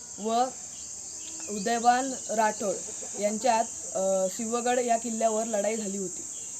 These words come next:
या लढाईत तानाजी मालुसरेंचा हात तुटला होता. तरीही त्यांनी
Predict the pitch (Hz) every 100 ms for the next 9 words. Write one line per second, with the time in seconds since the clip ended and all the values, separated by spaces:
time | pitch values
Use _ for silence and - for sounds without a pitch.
0 | 214 247 262 254 247 226 233 233 226 247
1 | 226 233 220 226 226 247 262 - - 208
2 | 233 - 220 233 240 202 - 147 - -
3 | - - - - - 240 277 269 262 254
4 | 247 247